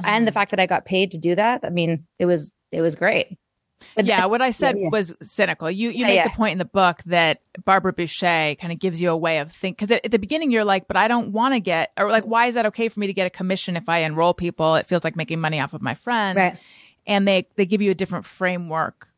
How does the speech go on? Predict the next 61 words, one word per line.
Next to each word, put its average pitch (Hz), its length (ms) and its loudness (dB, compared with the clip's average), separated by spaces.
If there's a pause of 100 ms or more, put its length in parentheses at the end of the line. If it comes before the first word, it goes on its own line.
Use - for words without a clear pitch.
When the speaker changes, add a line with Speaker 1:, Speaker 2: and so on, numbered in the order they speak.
(180)
Speaker 1:
Right. 175 140 2
Speaker 2:
to 170 60 0
look 165 220 0
at 143 120 -4
it. 135 160 -4
Like, 156 340 -2
"But 175 160 -2
you're 185 220 2
helping 165 640 0
them. 147 580 -6
Why, 165 360 2
you 160 160 -4
know, 131 260 -6
and, 151 320 -6
and 175 160 -4
you're 160 100 -8
providing 160 480 -2
value. 165 400 -2
Why 151 160 -4
should 160 220 -10
you 156 60 -8
not 143 120 -6
be - 80 -14
compensated - 480 -14
for 98 120 -16
value?" 156 280 -8
Speaker 1:
Yeah. 233 200 0
Speaker 2:
And - 180 -14 (240)
Speaker 1:
And 247 120 -4
that, 320 240 -6
and 254 140 -4
that's 277 300 -4
true 196 500 0
if - 160 0
I 190 140 2
was 180 180 2
truly 190 300 2
helping 170 340 0
them. 127 180 -8
<laughs> - 60 -2 (640)
You 277 480 2
know, 233 280 2
like, 214 340 0 (440)
I 208 60 2
don't 214 120 4
think 202 100 4
that's 190 80 2
a 190 60 -4
problem. 190 260 2
That 214 140 0
being 214 180 2
said, 196 220 0
I 180 80 2
don't 254 200 2
ever 185 200 2
wanna 156 180 0
make - 180 -2
money 143 240 -2
off - 160 -6
my - 120 -6
friends - 560 -2